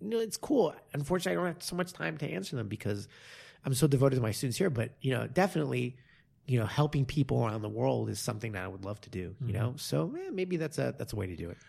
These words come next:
Speaker 1: you know?
Speaker 2: I keep a, a track of the, the charts where, where the show ends up. And I think that Singap-, was it Singapore?
Speaker 1: Yeah, yeah, it must be Singapore 'cause I have a lot of friends there. <laughs>
Speaker 2: But
Speaker 1: Thanks,
Speaker 2: we,
Speaker 1: Mike.
Speaker 2: we
Speaker 1: Mike Kong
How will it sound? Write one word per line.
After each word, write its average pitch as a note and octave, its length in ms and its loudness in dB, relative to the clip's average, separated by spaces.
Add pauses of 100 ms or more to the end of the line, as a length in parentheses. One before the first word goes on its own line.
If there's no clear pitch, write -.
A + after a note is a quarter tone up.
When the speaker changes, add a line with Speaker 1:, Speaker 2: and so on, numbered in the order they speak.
(100)
Speaker 1:
you G2 80 -4
know? C3 180 -4
Speaker 2:
I E3+ 80 4
keep D#3 280 4
a, C3 520 6
a C3+ 80 6
track C#3 320 6
of B2+ 120 6
the, A2+ 200 6
the A2+ 160 0
charts - 560 2 (240)
where, A#2 200 8
where A#2+ 280 6
the G#2+ 80 4
show A#2+ 460 4
ends A2+ 240 6
up. A2+ 160 4 (200)
And B2+ 160 8
I A#2+ 60 8
think F3 300 4
that - 240 4 (640)
Singap-, F#3 340 4 (320)
was B2+ 200 4
it C#3 100 2
Singapore? G3 600 -2 (380)
Speaker 1:
Yeah, E3+ 140 12
yeah, F3 140 12
it D3+ 40 10
must F#3 200 10
be D#3+ 80 8
Singapore C3 280 4
'cause B2 100 2
I B2+ 40 4
have B2 80 2
a C3 40 0
lot B2+ 100 2
of A#2 80 -2
friends G#2+ 240 -4
there. - 120 -10 (220)
<laughs> C4+ 80 12 (400)
Speaker 2:
But D3+ 180 12 (200)
Speaker 1:
Thanks, F3+ 260 12
Speaker 2:
we, D#3 60 10
Speaker 1:
Mike. C#3+ 340 8
Speaker 2:
we C3+ 60 0
Speaker 1:
Mike D3 180 12
Kong C#3+ 100 10